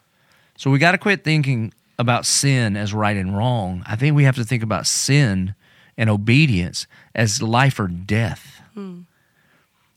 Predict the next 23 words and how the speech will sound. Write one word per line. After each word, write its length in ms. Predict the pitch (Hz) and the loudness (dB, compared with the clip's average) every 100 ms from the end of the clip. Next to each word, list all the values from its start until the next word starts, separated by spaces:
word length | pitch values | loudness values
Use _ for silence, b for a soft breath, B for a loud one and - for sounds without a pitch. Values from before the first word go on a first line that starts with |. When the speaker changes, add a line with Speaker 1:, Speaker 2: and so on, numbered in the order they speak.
| _ | _
Speaker 1:
And 240 | 127 123 120 | 4 6 4
whenever 720 | 127 - 127 156 165 196 185 | 2 0 2 4 2 0 0
we 240 | 170 175 - | 2 0 0
obey 520 | 147 120 131 135 123 | 0 2 2 2 0
the 100 | 104 | -2
good 260 | 117 107 104 | -2 -4 -4
shepherd, 520 | - 123 113 104 92 | -2 -2 -2 -4 -4
it 220 | 117 - _ | -4 -6 _
always 640 | 120 139 175 180 180 170 - | 0 2 2 4 4 2 0
produces 680 | 165 139 143 131 131 113 | 2 4 4 2 -2 -4
life. 480 | 117 101 90 92 - - B B B | -2 -2 -2 -4 -8 -16 B B B
And 160 | 139 120 | 4 4
whenever 640 | 110 - - 151 165 175 | 2 0 2 2 2 2
we 200 | 165 160 | 2 2
disobey 840 | 127 120 156 - 143 127 131 127 | 2 2 2 2 2 2 2 2
Jesus, 840 | 120 107 127 120 113 90 - - - _ _ _ _ _ _ - | 0 0 0 0 -2 -6 -8 -14 -16 _ _ _ _ _ _ -6
regardless 680 | 127 104 127 143 175 175 | -4 0 4 6 4 2
of 100 | 175 160 | 0 2
what 140 | 151 | 4
our 100 | 139 | 2
culture 400 | - 139 123 123 | 2 0 0 -2
tells 320 | 127 123 117 | 0 0 0
us, 340 | 104 101 95 | -2 -6 -8